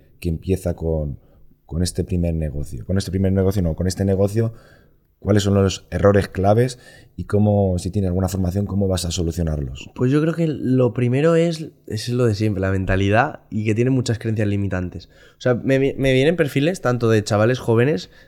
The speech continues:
Speaker 2: empiezan, "Enséñame a ganar dinero, lo que tú haces". Pero es que yo lo, lo que yo hago no lo, no lo vas a poder hacer ni tú ni nadie porque ya lo he hecho yo, entonces tú vas a tener que hacer otro tipo de cosa.
Speaker 1: ¿Y cuál es la principal creencia limitante que,
Speaker 2: La
Speaker 1: cuál
Speaker 2: primera
Speaker 1: es
Speaker 2: es
Speaker 1: la
Speaker 2: el
Speaker 1: primera?
Speaker 2: dinero. O sea, piensan que necesitan dinero.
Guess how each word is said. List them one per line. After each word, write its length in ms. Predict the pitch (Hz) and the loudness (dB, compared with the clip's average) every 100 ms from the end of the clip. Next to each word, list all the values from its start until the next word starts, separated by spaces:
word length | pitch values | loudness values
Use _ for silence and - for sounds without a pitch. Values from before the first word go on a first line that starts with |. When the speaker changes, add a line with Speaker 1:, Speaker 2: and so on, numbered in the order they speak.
| _ | _
Speaker 2:
empiezan, 480 | - 101 104 92 92 | -14 -12 -10 -10 -8
"Enséñame 540 | 98 104 120 135 131 | -6 -4 -2 0 0
a 160 | 123 113 | 0 0
ganar 260 | 107 104 | 0 -2
dinero, 400 | 107 135 156 135 | 0 0 2 2
lo 100 | 123 | 2
que 100 | 107 | 0
tú 160 | 104 120 | 0 2
haces". 520 | 135 - 123 127 - _ _ _ _ _ _ | 2 0 -4 -4 -8 _ _ _ _ _ _
Pero 100 | 101 | -8
es 100 | - | -2
que 100 | 120 | 0
yo 80 | 131 | 2
lo, 120 | 123 | 0
lo 180 | 92 101 | 0 -2
que 160 | 104 | 0
yo 140 | 101 117 | 2 2
hago 120 | 139 | 2
no 140 | 151 | 0
lo, 220 | 143 127 - | 0 -4 -6
no 220 | 107 120 | -4 0
lo 160 | 139 123 | 0 0
vas 240 | 110 101 | -2 -4
a 40 | |
poder 200 | 95 95 | -4 -4
hacer 200 | 87 98 | -4 -4
ni 120 | 101 98 | -4 -6
tú 160 | 135 | -4
ni 100 | 180 | -2
nadie 240 | 156 190 151 | -2 -2 -2
porque 240 | 120 113 | -4 -2
ya 100 | 117 | 0
lo 100 | 120 | 0
he 20 | |
hecho 160 | 104 101 | 0 -2
yo, 160 | 104 139 | -2 -2
entonces 320 | 123 104 95 | -2 -4 -2
tú 140 | 117 | -2
vas 100 | 123 | -2
a 40 | 135 | -2
tener 140 | 131 | -2
que 60 | 123 | -4
hacer 160 | 127 | -2
otro 180 | 139 110 | -4 -4
tipo 280 | 101 92 85 | -8 -8 -10
de 80 | 85 | -4
cosa. 340 | 139 139 - _ _ - - | -4 -4 -10 _ _ -18 -10
Speaker 1:
¿Y 60 | 95 | -2
cuál 200 | 117 127 | 4 6
es 40 | |
la 80 | 123 | 6
principal 500 | 123 107 104 101 101 | 2 2 2 2 0
creencia 380 | 95 95 95 98 | 0 -2 2 2
limitante 500 | 101 92 82 80 76 | 2 2 0 0 -2
que, 400 | 82 80 73 73 - _ _ - | -2 -2 -6 -10 -16 _ _ 2
Speaker 2:
La 160 | 135 | 4
Speaker 1:
cuál 40 | 135 | 6
Speaker 2:
primera 240 | 151 180 | 6 6
Speaker 1:
es 60 | 135 | 6
Speaker 2:
es 20 | |
Speaker 1:
la 40 | 120 | 4
Speaker 2:
el 40 | |
Speaker 1:
primera? 200 | 104 98 | 2 0
Speaker 2:
dinero. 260 | 95 92 - _ _ | -2 -4 -10 _ _
O 40 | |
sea, 140 | - 120 | -6 0
piensan 320 | 156 151 135 | 2 2 0
que 200 | 123 110 | 0 0
necesitan 480 | 117 120 135 120 98 | 0 0 0 -2 -2
dinero. 360 | 98 92 90 | -2 -4 -6